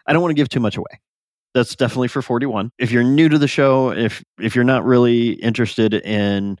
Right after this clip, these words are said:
kind of a state of the show, skip forty-one, join us back in, in forty-two, just kind of giving you that,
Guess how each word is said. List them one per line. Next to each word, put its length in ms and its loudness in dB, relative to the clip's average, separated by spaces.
kind 200 0
of 120 0
a 80 0
state 300 0
of 80 2
the 80 2
show, 460 0
skip 440 -6
forty-one, 760 0
join 340 -2
us 160 -2
back 340 -2
in, 240 -4
in 140 -6
forty-two, 640 -4
just 300 -14
kind 180 -8
of 180 -12
giving 240 -6
you 120 -2
that, 260 -2